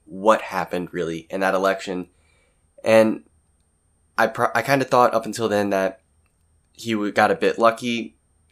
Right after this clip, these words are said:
He had some skill in what he was doing and how he was attacking the media and stuff like that. But that, combined with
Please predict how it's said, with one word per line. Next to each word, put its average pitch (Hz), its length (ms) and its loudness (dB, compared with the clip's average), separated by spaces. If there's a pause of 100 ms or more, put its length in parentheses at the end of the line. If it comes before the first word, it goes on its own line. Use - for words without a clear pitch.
(100)
He 113 140 -16
had 101 200 2
some 92 120 -6
skill 120 460 2
in 98 200 -4
what 98 140 0
he 104 80 -8
was 95 140 -8
doing 101 340 -2
and 95 120 -2
how 98 180 2
he 101 120 -4
was 95 300 -6 (460)
attacking 104 600 -2
the 92 60 -4
media 107 460 0
and 95 140 -8
stuff - 240 -8
like 90 180 -4
that. 110 360 -4 (540)
But 107 400 4 (840)
that, 110 340 2
combined 101 400 2
with 95 300 0